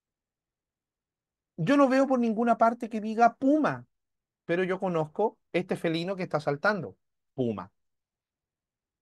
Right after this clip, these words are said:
WhatsApp, Shell, Playboy, Android, Chrome, en el caso del, de los navegadores,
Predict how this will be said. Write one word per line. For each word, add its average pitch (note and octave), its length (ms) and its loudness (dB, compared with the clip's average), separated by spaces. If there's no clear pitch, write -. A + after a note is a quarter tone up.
WhatsApp, A#2+ 600 2
Shell, G3 420 0
Playboy, E3 600 2
Android, F3 520 0
Chrome, F3+ 480 0
en C#3 80 -10
el C#3 40 -12
caso D3+ 300 -2
del, C#3+ 220 -2
de C#3+ 100 -4
los C#3+ 140 -4
navegadores, D3 580 -2